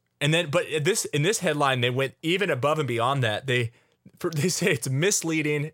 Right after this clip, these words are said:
and then part of what experts call a coordinated effort. So their statement here isn't even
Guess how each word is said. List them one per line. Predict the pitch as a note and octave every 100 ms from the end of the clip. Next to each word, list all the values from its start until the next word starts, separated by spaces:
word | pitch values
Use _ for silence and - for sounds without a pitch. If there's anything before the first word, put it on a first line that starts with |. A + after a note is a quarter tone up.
| -
and | C3 C3+
then | C3+ B2+ - -
part | D#3 D#3
of | A#2+
what | B2 -
experts | C3+ - B2 A#2
call | - A#2 A2
a |
coordinated | - B2 A#2 A2 A2 G#2 -
effort. | A2 - -
So | - C#3 A#2 - _ _ _ _ _
their | C#3+ D#3
statement | - F#3+ G#3+ A#3+ E3
here | C#3+ C#3
isn't | B2+ C3
even | C3+ B2+ A#2